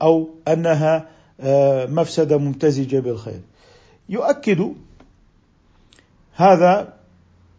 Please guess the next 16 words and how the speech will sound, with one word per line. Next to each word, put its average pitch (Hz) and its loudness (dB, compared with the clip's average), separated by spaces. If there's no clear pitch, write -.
بعد 147 2
أن 160 0
استدل 170 2
لها 160 2
بالوجود 147 0
بالتجربة، 170 0
فقال: 160 0
"وبرهانه 156 2
التجربة 156 0
التامة"، 170 -2
وأيضا 160 2
ذكر 160 -2
برهانا 147 0
من 143 0
الشرع، 123 -6
فقال: 160 0